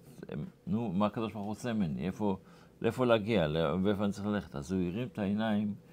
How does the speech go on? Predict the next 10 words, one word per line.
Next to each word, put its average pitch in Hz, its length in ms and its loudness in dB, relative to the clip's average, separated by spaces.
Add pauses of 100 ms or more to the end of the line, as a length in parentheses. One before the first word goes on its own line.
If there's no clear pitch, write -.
(380)
ואיך 80 120 -8
שכתוב 92 520 -2
בחזל, 92 640 2 (540)
"וירא 113 440 12
את 98 120 4
המקום 95 480 4
מרחוק". 101 800 2 (1300)
מה 101 100 4
הוא 117 200 6
ראה? 104 320 6